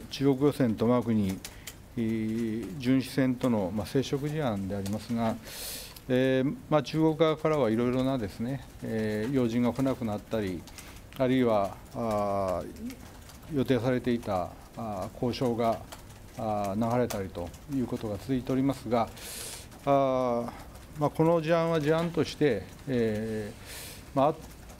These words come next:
その他の問題というのは直接関係ありませんから、まあ、冷静に対応していくということが、まあ、重要であると思いますし、えー、まあ、外務省としては、まあ、そういう考え方に基づいて、えー、対応しているところ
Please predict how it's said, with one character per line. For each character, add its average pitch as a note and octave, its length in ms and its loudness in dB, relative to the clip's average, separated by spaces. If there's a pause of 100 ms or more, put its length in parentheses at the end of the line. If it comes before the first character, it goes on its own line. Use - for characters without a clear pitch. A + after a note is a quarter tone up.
(200)
そ E3 60 -2
の E3 100 6
他 D3 160 4
の D3 100 4
問 A#2+ 240 4
題 C3+ 140 6
と C3 60 -6
い - 20 -8
う - 40 4
の G2+ 40 2
は G2+ 100 0
直 G#2+ 200 -4
接 - 80 -10
関 D3+ 180 4
係 D#3+ 80 4
あ D#3 60 6
り D#3 80 0
ま D#3+ 100 0
せ E3 140 0
ん B2 60 0
か F#2+ 100 -2
ら、 F2 120 0 (200)
ま B2 80 2
あ、 - 20 2
冷 B2 160 4
静 C#3 240 2
に D#3+ 160 0
対 - 280 0
応 B2+ 120 2
し B2 80 -6
て C3+ 100 0
い B2 60 0
く - 80 -12
と G#2 160 -2 (580)
い C3 100 0
う B2+ 40 2
こ C3 140 0
と A2 120 0
が、 F#2+ 200 -2 (200)
ま C3 80 2
あ、 A#2 40 2
重 A2 180 -2
要 A#2 140 2
で A2 100 2
あ A2 80 2
る G#2+ 80 -2
と F#2+ 160 -10 (260)
思 A#2 140 2
い A#2 80 4
ま A#2 100 2
す - 120 -6
し、 A#2 260 0 (720)
え - 20 -2
ー、 C#3 300 2 (340)
ま D#3 80 4
あ、 - 20 4
外 - 20 4 (160)
務 - 40 0
省 C3 100 0
と G#2+ 120 0
し - 40 -6
て E3 100 2
は、 A2+ 180 4 (240)
ま B2+ 60 2
あ、 - 20 -2
そ C#3 140 2
う C3 40 6
い B2 60 4
う B2 80 2
考 B2+ 140 -2 (140)
え A#2 100 0
方 A#2 220 -2
に A2+ 160 0
基 B2 60 -6
づ C3 160 -4
い B2 80 -4
て、 F2 200 -6 (640)
え G2 580 -4
ー、 - 20 -12
対 A#2 140 4
応 G#2+ 100 2
し - 80 -2
て A#2 80 -4
い G2+ 40 -4
る G2 60 -6
と F2+ 100 -6
こ G2+ 120 -4
ろ G2 180 -2